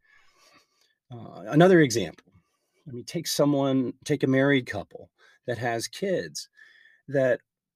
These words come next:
over the course of eighteen, twenty, twenty-two years, their lives have been consumed by,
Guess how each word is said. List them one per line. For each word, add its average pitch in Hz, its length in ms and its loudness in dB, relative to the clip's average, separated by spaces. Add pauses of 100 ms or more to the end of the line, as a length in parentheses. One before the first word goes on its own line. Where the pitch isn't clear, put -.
over 175 220 4
the 156 80 0
course 156 400 0
of 120 580 2 (320)
eighteen, 143 480 -4
twenty, 139 460 -4
twenty-two 131 680 -4
years, 120 640 -2
their 110 200 -2
lives 127 580 -4
have 104 200 -6
been 107 440 -4 (380)
consumed 120 840 2
by, 101 540 -2